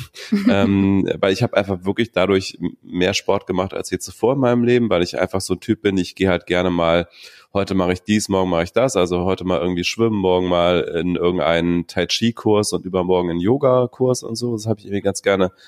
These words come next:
gemacht, das ist so ein bisschen Abwechslung, da muss man natürlich auch ein bisschen der Typ für sein. Es gibt ja auch eher andere Leute, die dann so diese Regelmäßigkeit mögen, immer in derselben Gruppe zu sein und so. Und, ähm, ja, das Online-Angebot ist,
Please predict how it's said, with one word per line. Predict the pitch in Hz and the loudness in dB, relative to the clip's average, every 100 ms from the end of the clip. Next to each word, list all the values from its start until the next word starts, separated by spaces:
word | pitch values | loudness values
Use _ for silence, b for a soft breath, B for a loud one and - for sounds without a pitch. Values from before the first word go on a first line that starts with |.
| b | b
gemacht, | - 101 131 | -2 0 0
das | 110 | -2
ist | - | -4
so | |
ein | |
bisschen | 95 95 | -6 -4
Abwechslung, | 113 113 123 - 120 120 B B - | -4 -2 -4 0 0 0 B B -4
da | 90 | 0
muss | 107 | 0
man | 101 | 0
natürlich | 92 92 | -2 0
auch | 90 | 0
ein | |
bisschen | 95 - | 0 0
der | 90 | -2
Typ | - 117 | -4 -4
für | - 120 | 0 0
sein. | 117 117 120 117 _ _ | 2 2 0 -2 _ _
Es | - | -8
gibt | 95 | -4
ja | 85 | -2
auch | 87 | 0
eher | - 87 87 | 0 2 2
andere | 90 92 90 | 0 0 2
Leute, | 87 85 82 | 2 0 -2
die | 85 | -2
dann | 82 85 82 101 | 0 0 -4 -12
so | - 107 | -8 -6
diese | 87 82 82 | -4 -2 0
Regelmäßigkeit | 95 107 101 101 98 95 90 | 2 2 2 -2 -2 0 0
mögen, | 92 92 92 90 - | 2 2 2 0 -4
immer | - 82 82 | -6 -2 2
in | |
derselben | 82 82 80 82 | 2 0 0 0
Gruppe | 104 - | -2 -2
zu | - | -4
sein | 98 92 92 | -2 0 0
und | 90 | -2
so. | 90 92 95 B B B B B B - | 0 0 -2 B B B B B B -2
Und, | 104 98 92 - | 0 0 0 0
ähm, | 98 92 92 92 87 - _ _ _ _ _ _ - | 2 2 2 2 -2 -10 _ _ _ _ _ _ -8
ja, | 85 87 | -2 -2
das | 85 | 0
Online-Angebot | 92 120 98 104 101 101 95 | 2 2 2 2 2 2 0
ist, | - - | -4 -10